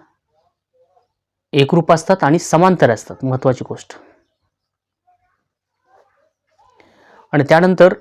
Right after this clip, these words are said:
समोरासमोरील सम्मुख कोन कसे असतात? सम्मुख कोन देखील कसे असतात?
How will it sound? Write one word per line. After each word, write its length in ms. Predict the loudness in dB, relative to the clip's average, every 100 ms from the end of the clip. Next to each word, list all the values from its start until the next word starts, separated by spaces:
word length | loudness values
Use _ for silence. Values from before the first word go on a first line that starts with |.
| _ -20 _ _ _ _ _ _ _ _ _ _ _
समोरासमोरील 760 | -2 2 4 4 4 6 4 2
सम्मुख 460 | -2 0 2 0 2
कोन 180 | 0 0
कसे 260 | -4 0
असतात? 300 | 0 0 -2 -2 _ _ _ _ _ _ _ _ _ _ _
सम्मुख 460 | -20 _ -2 0 -2 0
कोन 180 | 0 2
देखील 260 | -2 -6
कसे 220 | -12 -6 -8
असतात? 240 | -8 -12